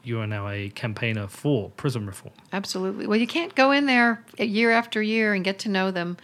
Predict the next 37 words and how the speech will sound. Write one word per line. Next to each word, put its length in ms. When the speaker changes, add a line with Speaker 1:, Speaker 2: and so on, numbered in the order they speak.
Speaker 2:
the 80
families, 600
and 160
see 160
the 100
children 460
and 140
the 60
pain 380
that's 140
being 200
inflicted 440
on 160
them, 320
and 200
know 320
that, 160
that 120
statistically 680
they're 160
more 180
likely 380
to 40
end 220
up 140
there 160
themselves, 800
that 120
there's 240
feeding 460
this 120
horrible 520
machine 640
that's 200
making 320
money 320
and 200